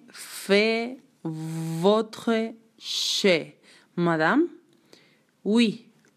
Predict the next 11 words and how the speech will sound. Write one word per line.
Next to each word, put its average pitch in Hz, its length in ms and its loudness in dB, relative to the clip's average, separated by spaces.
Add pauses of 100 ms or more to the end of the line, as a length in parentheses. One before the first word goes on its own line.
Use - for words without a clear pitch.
(180)
en 196 640 2 (200)
entrée, 240 840 0 (480)
je 170 680 0 (640)
vais 240 360 2 (580)
prendre 233 920 0 (440)
la 196 600 2
frisée 214 960 -2 (560)
au 214 480 2
lardon 165 760 0 (680)
et 170 380 0 (380)
une 240 560 2